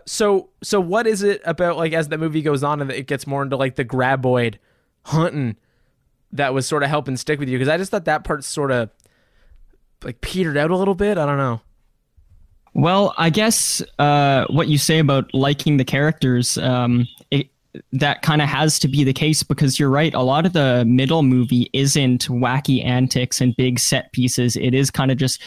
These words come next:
Speaker 2: the dudes hanging around as they're exploding graboids, because I, I think this movie does a really interesting thing for a sequel, which is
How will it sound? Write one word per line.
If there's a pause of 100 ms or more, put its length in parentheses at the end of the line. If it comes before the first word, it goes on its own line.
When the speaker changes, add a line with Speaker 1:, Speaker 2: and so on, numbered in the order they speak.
(200)
Speaker 2:
the
dudes (240)
hanging
around
as
they're (160)
exploding
graboids,
because (340)
I, (100)
I
think
this
movie
does
a
really
interesting
thing
for
a
sequel,
which
is